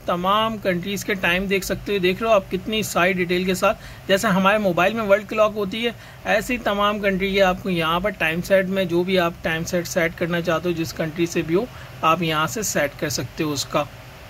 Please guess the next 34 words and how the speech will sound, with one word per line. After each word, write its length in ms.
अच्छा 200
guys, 260
ये 140
function 380
मैं 120
आपको 280
सारे 340
इसमें 320
इसलिए 300
पहले 300
बता 280
रहा 100
हूँ 100
क्योंकि 240
ये 120
हमें 240
इसमें 280
नहीं 300
मिलते, 420
एच 200
के 120
eight 160
Pro 160
Max 280
में, 140
तो 60
इसी 200
वजह 180
से 140
इसके 180
functions 360
बता 340
रहा 80
हूँ। 80